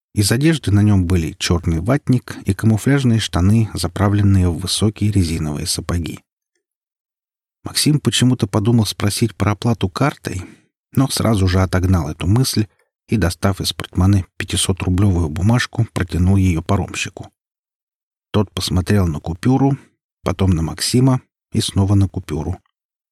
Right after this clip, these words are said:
«Это тебе не Питер», — пробасил он и, махнув головой в сторону села, добавил: «А там не Хельсинки». Убрав деньги обратно, Архангельский вернулся к машине,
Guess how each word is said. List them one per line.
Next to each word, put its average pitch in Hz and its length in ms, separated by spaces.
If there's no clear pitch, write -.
«Это 98 380
тебе 101 260
не 117 180
Питер», — 98 560
пробасил 87 520
он 101 220
и, 95 80
махнув 101 400
головой 98 380
в - 60
сторону 92 420
села, 101 280
добавил: 95 540
«А 90 120
там 113 360
не 92 140
Хельсинки». 95 800
Убрав 139 320
деньги 113 320
обратно, 117 720
Архангельский 113 640
вернулся 110 440
к - 80
машине, 123 520